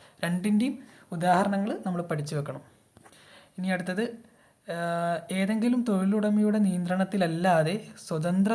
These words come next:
സാമ്പത്തിക പ്രവർത്തനത്തിലൂടെ ഉപജീവനം നടത്തുന്നതിനെയാണ് സ്വയം തൊഴിൽ എന്ന് പറയുന്നത്. അപ്പോൾ സ്വയം തൊഴിലിൻ്റെ ആ ഒരു ഡെഫിനിഷൻ ഓർത്തിരിക്കുക. പിന്നെ അതുപോലെ സ്വയം തൊഴിലിൽ ഏർപ്പെടുന്ന വ്യക്തി തൻ്റെ സംരംഭത്തിൻ്റെ ഉടമസ്ഥതയും അതേ അവസരത്തിൽ ഒരു തൊഴിലാളിയുടെ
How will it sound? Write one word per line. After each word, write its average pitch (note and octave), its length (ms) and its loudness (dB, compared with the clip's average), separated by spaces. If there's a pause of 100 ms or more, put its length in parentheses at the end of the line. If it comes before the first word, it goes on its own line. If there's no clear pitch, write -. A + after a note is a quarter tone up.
സാമ്പത്തിക F3+ 520 -2 (100)
പ്രവർത്തനത്തിലൂടെ E3 760 -4 (120)
ഉപജീവനം E3+ 480 -4
നടത്തുന്നതിനെയാണ് E3 760 -4 (180)
സ്വയം E3+ 300 -2 (100)
തൊഴിൽ F3 260 -6 (200)
എന്ന് D#3+ 200 -4
പറയുന്നത്. C#3+ 300 -4
അപ്പോൾ D3 180 -12
സ്വയം D#3 300 -4
തൊഴിലിൻ്റെ F3 400 -6 (520)
ആ - 80 -6
ഒരു F3 140 -8
ഡെഫിനിഷൻ E3 360 -8 (100)
ഓർത്തിരിക്കുക. D#3 480 -6 (960)
പിന്നെ E3 200 -8
അതുപോലെ E3+ 300 -4
സ്വയം F3+ 280 0
തൊഴിലിൽ G3+ 360 0 (260)
ഏർപ്പെടുന്ന F3+ 440 -2 (180)
വ്യക്തി E3 360 -6
തൻ്റെ F3 280 -4
സംരംഭത്തിൻ്റെ F3 720 -4
ഉടമസ്ഥതയും E3 680 -4 (200)
അതേ D#3+ 160 -4 (120)
അവസരത്തിൽ E3+ 460 -6 (100)
ഒരു E3+ 120 -8 (100)
തൊഴിലാളിയുടെ E3+ 680 -2